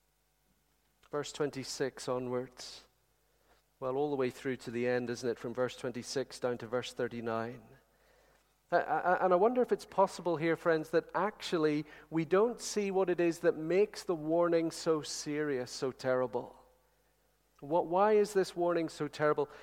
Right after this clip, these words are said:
N-, I, I think we can feel what is so serious here, can't we? It's really, it's really clear because the language is so strong, isn't it? Look at verse thirty.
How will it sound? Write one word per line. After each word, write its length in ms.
N-, 80
I, 240
I 40
think 340
we 100
can 220
feel 440
what 180
is 80
so 200
serious 580
here, 160
can't 240
we? 140
It's 200
really, 420
it's 100
really 240
clear 400
because 300
the 100
language 480
is 140
so 240
strong, 640
isn't 180
it? 120
Look 140
at 80
verse 220
thirty. 540